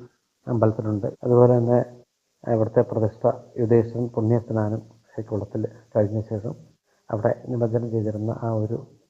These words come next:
ആ, വിഗ്രഹം എടുത്ത് പ്രതിഷ്ഠിക്കുകയായിരുന്നു. അതിനുശേഷം ശംഖിലുണ്ടായ, ആ, ത-, കയ്യിലുണ്ടായിരുന്ന ശംഖിൽ ഇവിടെ നിന്നുള്ള വെള്ളം നിറച്ച് അഭിഷേകം ചെയ്യുകയും ചെയ്തു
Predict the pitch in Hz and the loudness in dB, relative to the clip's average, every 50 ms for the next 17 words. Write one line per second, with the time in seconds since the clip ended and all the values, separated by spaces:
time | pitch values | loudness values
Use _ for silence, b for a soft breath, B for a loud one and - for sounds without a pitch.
0 | _ _ _ _ _ - 120 110 107 107 110 104 113 104 98 120 120 - - 123 | _ _ _ _ _ -6 -2 -2 0 0 0 2 0 0 0 -2 -6 -4 -4 -6
1 | 107 110 - 113 110 110 - 110 - - 120 107 107 110 104 98 98 104 104 110 | -6 -4 -2 -2 -2 -2 -4 -6 -8 -6 -4 -2 0 0 -2 -2 -4 -8 -10 -10
2 | - - - - 127 123 113 110 110 110 117 107 - - - - - b b b | -12 -14 -10 -6 -4 -2 -2 -2 -2 -2 -4 -6 -6 -6 -10 -12 -14 b b b
3 | b b b b _ - 113 107 110 113 117 110 104 107 107 107 110 - - - | b b b b _ -2 0 0 0 0 0 0 -2 -2 -2 -4 -4 -8 -8 -6
4 | 123 117 113 113 113 123 120 117 120 120 117 113 117 113 110 110 104 110 110 107 | -4 -2 -2 -2 0 0 0 2 4 4 4 2 2 -2 -4 -4 -2 -4 -4 -4
5 | - 113 107 107 - 113 110 - - _ _ _ _ _ _ _ - - 113 107 | -4 -4 -4 -4 -4 -6 -8 -10 -14 _ _ _ _ _ _ _ -8 -6 -6 -4
6 | 110 113 110 110 110 110 - - - - 120 107 110 117 117 113 110 113 - - | -4 -2 -2 -4 -4 -6 -8 -10 -6 -4 -2 -2 0 0 -2 -2 -4 -4 -8 -10
7 | - - 113 110 107 113 - 110 113 117 110 110 107 104 101 101 107 110 - _ | -6 -4 -4 -4 -2 -2 -2 0 0 0 -2 -2 -2 -2 -2 -2 -4 -6 -8 _
8 | _ _ _ - 113 107 113 120 | _ _ _ -2 -2 0 0 -4